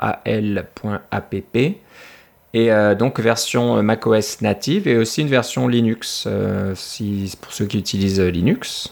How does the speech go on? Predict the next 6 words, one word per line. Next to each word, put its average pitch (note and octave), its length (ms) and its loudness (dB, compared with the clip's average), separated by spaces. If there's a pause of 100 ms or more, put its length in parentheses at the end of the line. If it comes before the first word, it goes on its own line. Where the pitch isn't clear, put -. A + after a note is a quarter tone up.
euh, F#2 220 -4 (1700)
pour - 100 -14
faire F2+ 180 2
du F#2 100 -4
développement F#2 680 0
ou, A2+ 240 -4